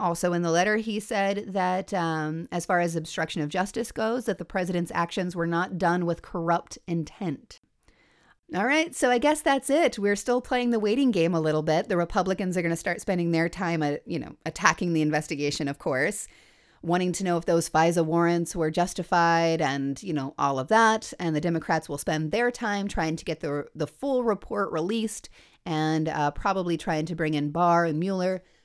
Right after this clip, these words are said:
Rosenstein, all those folks in to testify. In the meantime, we, the American public,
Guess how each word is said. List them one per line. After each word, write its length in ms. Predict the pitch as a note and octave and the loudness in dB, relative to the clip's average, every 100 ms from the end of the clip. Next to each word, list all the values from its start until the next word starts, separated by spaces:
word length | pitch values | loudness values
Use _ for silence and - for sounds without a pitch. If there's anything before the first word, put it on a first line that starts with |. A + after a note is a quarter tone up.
| _ | _
Rosenstein, 800 | F3+ G3 F#3 F3+ - F#3 E3+ E3+ | 0 2 2 -2 -2 0 2 2
all 220 | E3+ D#3+ | 2 0
those 280 | E3 D#3+ - | 0 -2 -2
folks 280 | E3+ D#3+ - | -6 -4 -2
in 200 | D3+ D3 | -2 -2
to 100 | E3 | -6
testify. 680 | - D#3+ - E3+ F3+ G#3 E4 - _ _ _ _ _ _ _ - | -6 -6 -6 0 2 2 0 -6 _ _ _ _ _ _ _ -4
In 160 | C#4+ B3+ | 2 6
the 60 | |
meantime, 640 | C4 D4 D#4+ D#4 D4 E4 G4 G4+ - - | 8 6 4 2 4 4 2 -4 -10 -6
we, 320 | A3 A#3+ C4+ | -2 0 0
the 160 | B3+ B3 | 2 2
American 420 | G#3+ G#3+ B3 A#3+ | 2 0 0 -4
public, 520 | G#3+ G3 G3 G3+ | -2 0 0 0